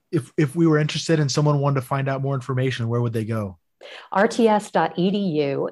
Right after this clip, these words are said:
Speaker 2: And in the drop-down menu, you can look at the, uh, Washington, D C campus. We have a multi-campus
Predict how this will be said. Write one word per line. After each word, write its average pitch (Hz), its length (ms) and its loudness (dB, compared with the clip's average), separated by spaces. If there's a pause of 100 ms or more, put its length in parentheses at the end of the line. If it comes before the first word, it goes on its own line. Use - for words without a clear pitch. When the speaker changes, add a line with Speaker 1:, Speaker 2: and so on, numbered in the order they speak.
Speaker 2:
And 160 260 0
in 156 80 0
the 156 80 0
drop-down 170 500 -2
menu, 165 300 -2
you 147 140 -8
can 151 160 -8
look 156 180 -4
at 147 100 -10
the, 143 300 -2
uh, 147 220 -8
Washington, 160 600 -2
D 151 180 -4
C 160 420 -6
campus. 139 600 -4
We 151 60 2
have 143 100 -4
a 143 80 -2
multi-campus 147 880 -6